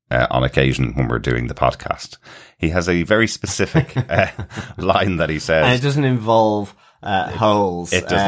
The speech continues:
Speaker 1: not.
Speaker 2: fellow boys and
Speaker 1: No.
Speaker 2: girls. I must at least state that. It does not involve a proclivity for,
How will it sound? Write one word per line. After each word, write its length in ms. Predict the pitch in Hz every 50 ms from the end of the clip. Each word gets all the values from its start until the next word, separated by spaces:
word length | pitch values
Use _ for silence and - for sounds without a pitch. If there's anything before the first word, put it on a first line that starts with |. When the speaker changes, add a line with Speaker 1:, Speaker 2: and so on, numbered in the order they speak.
| - -
Speaker 1:
not. 100 | 92 87
Speaker 2:
fellow 400 | - - 101 95 95 92 92 90
boys 340 | 87 95 92 90 90 85 92
and 80 | 90 82
Speaker 1:
No. 60 | 78
Speaker 2:
girls. 400 | 76 - 82 82 82 80 80 -
I 140 | 92 98 101
must 760 | 92 98 98 104 104 107 117 123 120 - - - - - 104
at 140 | 104 -
least 260 | 80 98 95 90 - -
state 300 | - 98 87 82 - -
that. 300 | 85 80 80 80 - -
It 260 | - 90 85 - -
does 280 | 110 104 101 95 95
not 280 | 101 95 92 87 87 - - -
involve 720 | 92 90 87 85 - 90 90 87 82 80 78 78 - - - - -
a 80 | - -
proclivity 840 | - 92 - - 101 92 87 90 87 - - 90 82 82 80 - - - - - _
for, 480 | - - - 90 85 82 82 80 78